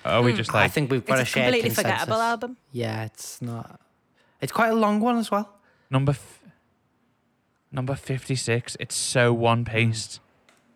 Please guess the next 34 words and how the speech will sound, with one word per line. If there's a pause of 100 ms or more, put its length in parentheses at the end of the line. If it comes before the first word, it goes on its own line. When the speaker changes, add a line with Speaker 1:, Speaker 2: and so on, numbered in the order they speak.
(540)
Speaker 2:
Hmm. (1120)
Speaker 3:
Yeah,
man. (920)
<sighs>
Good. (260)
Speaker 1:
Not
Speaker 3:
Good. (100)
Speaker 1:
good. (840)
Speaker 3:
And
I
think
that
shows
the
fact
that, (160)
I,
I
mean,
I
don't
know
about
you
guys.
Had
you, (100)
either
of
you
heard
about
Liz
Phair